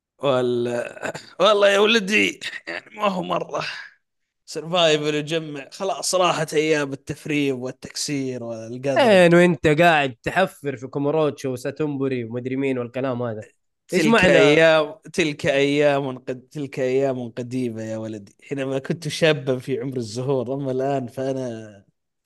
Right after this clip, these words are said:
Speaker 1: طاعن في السن.
Speaker 2: بس بلا طاعن جدي. <laughs> قبل أمس قاعد
Speaker 1: لا،
Speaker 2: تلعب
Speaker 1: شوف.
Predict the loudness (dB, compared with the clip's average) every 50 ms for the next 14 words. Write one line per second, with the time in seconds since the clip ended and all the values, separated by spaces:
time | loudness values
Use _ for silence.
0 | _ _ _ _ _ _ _ _ _ 4 6 6 6 6 6 4 2 0 -2 -2
1 | -2 -2 0 0 2 0 0 0 -4 -10 -14 -20 _ _ _ _ _ _ _ _
2 | _ _ _ _ 2 2 2 2 0 2 4 4 4 2 2 2 2 2 2 2
3 | 0 0 -2 -2 -2 -2 -2 -2 0 0 0 0 0 -2 _ _ _ _ _ _
4 | _ _ -18 -16 -4 0 0 0 0 2 2 2 2 2 -2 -8 -10 -14 -12 -2
5 | 0 2 4 4 6 6 4 4 2 0 2 4 6 6 6 4 4 6 6 6
6 | 4 4 0